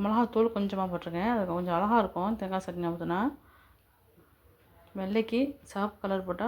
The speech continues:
ரொம்ப சூப்பரா இருக்கும், அழகா இருக்கும் பார்க்க. நான் மந்தி வீடியோ தாங்க போடுறதுக்கு இருந்தேன், ட்ரை பண்ணேன், ரெண்டு வாட்டி போட்டேன். டெக்னிக்கல் ப்ராப்ளம் ஆச்சு. நான் கூடிய சீக்கிரம் அதை போடுவேன். இப்போ பாருங்க, ம-, பெருங்காயத்தூள் கொஞ்சம் போட்டிருக்கேன். அதை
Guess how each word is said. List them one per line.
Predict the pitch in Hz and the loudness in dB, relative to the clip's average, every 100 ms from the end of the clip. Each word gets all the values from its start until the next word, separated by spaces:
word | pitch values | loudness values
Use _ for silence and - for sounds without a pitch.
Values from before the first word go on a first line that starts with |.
| 233 | 0
ரொம்ப | 196 190 | -2 -4
சூப்பரா | 185 - 185 | -8 -4 -4
இருக்கும், | 165 175 | -2 -4
அழகா | 170 175 | -2 -2
இருக்கும் | 175 170 160 | -4 -8 -8
பார்க்க. | 160 170 247 - - - - _ _ _ _ _ _ _ _ _ _ _ _ _ _ _ _ _ - | -6 -4 -4 -6 -18 -20 -20 _ _ _ _ _ _ _ _ _ _ _ _ _ _ _ _ _ -8
நான் | 196 190 | -2 2
மந்தி | 214 254 | 4 6
வீடியோ | 233 214 | 8 6
தாங்க | 220 240 | 4 2
போடுறதுக்கு | 214 202 190 | 2 0 0
இருந்தேன், | 185 196 208 | 0 0 0
ட்ரை | 190 196 | -2 -2
பண்ணேன், | 185 185 214 | -2 0 0
ரெண்டு | 190 185 | 2 2
வாட்டி | 185 220 185 | 2 2 -2
போட்டேன். | 170 185 226 330 - - - - _ - | -2 0 0 -2 -10 -20 -20 -20 _ -8
டெக்னிக்கல் | 208 240 226 202 | 0 2 2 4
ப்ராப்ளம் | 196 190 185 175 | 2 2 0 -2
ஆச்சு. | - 180 254 381 - - - - - | -2 0 0 0 -10 -20 -20 -20 -4
நான் | 190 190 | -2 0
கூடிய | 214 226 | 2 0
சீக்கிரம் | 226 233 | 2 0
அதை | 202 190 | 0 -2
போடுவேன். | 185 175 208 330 - - _ _ | 0 2 4 2 0 -18 _ _
இப்போ | _ 196 196 | _ -6 -2
பாருங்க, | 196 202 294 311 | 0 2 4 6
ம-, | 196 185 180 180 165 147 - - | 6 4 0 -2 -4 -4 -6 -2
பெருங்காயத்தூள் | 220 240 226 190 185 | 2 2 2 0 -2
கொஞ்சம் | 175 165 | -4 -4
போட்டிருக்கேன். | 160 151 160 226 330 - _ _ _ _ _ _ _ _ _ | -6 -8 -2 -2 -4 -10 _ _ _ _ _ _ _ _ _
அதை | 220 | -8